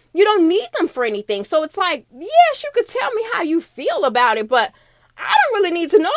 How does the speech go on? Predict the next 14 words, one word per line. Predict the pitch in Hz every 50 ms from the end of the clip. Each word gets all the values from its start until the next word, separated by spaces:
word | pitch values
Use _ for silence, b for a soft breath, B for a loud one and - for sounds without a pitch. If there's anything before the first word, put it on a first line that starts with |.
| 605 415
your | 339 277 254
two | - - 285 220
cents. | 208 - - 220 185 139 101 - - b b b b -
And | 349 339
another | 349 349 359 392 466 523 508
thing | - 359 311
you're | 294 269
gonna | 277 269 262
start | 262 - 269 254 233 233 214
doing | 220 214 214 226 226
at | - 208 202
certain | - - 262 233 220 208
points | - 277 277 285 - - 240
is | 226 214 208 214 -